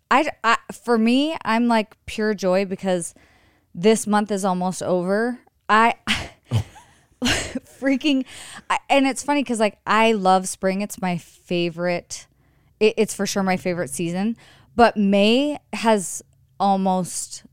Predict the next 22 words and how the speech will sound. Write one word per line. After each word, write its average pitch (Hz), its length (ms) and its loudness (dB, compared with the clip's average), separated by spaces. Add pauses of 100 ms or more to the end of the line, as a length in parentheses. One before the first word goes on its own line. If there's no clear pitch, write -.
(220)
done 180 300 0
me 170 140 -6
in. 147 600 -10
Like, 180 260 -2 (140)
I, 185 440 0 (600)
I 214 160 4
have 214 200 0
not 190 300 0
<laughs> - 20 -8
been 220 220 0
able 214 440 0
to 254 180 -2
keep - 320 -6
up, 214 180 0
and 208 140 2
it - 100 -2
actually 214 380 0
made 226 180 2
me 196 120 -2
think. 196 260 -8
I'm 202 120 -4
like, 180 200 -4